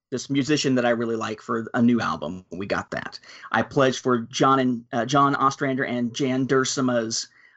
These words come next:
uh, He-, Hexer Dusk comic graphic novel that is still coming about two years in, um, which is sort of a danger of, of, of Kickstarter, but they, they actually I have faith in. Um,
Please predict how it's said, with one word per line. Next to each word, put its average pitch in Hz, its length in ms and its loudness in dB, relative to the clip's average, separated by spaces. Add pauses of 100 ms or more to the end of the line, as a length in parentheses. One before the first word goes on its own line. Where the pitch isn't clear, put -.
(120)
uh, 107 280 0 (140)
He-, 165 120 4
Hexer 165 420 -2
Dusk 127 420 -2 (360)
comic 117 340 -2
graphic 131 340 -4
novel 127 420 -4
that 120 260 -8
is 120 180 -4
still 190 720 0 (320)
coming - 760 -2
about - 200 -4 (240)
two 147 180 -2
years 131 420 -2 (280)
in, 135 280 0 (460)
um, 127 560 2 (640)
which 151 160 2
is 135 80 -2
sort 139 160 2
of 131 80 2
a - 20 -8
danger 131 400 2
of, 120 300 -2
of, 127 300 0
of 123 220 0
Kickstarter, 127 400 0
but 131 180 -2
they, 151 180 4
they 170 220 2
actually 127 340 -2
I 110 40 -6
have 117 140 -8
faith 123 220 -4
in. 113 140 -10 (420)
Um, 139 440 0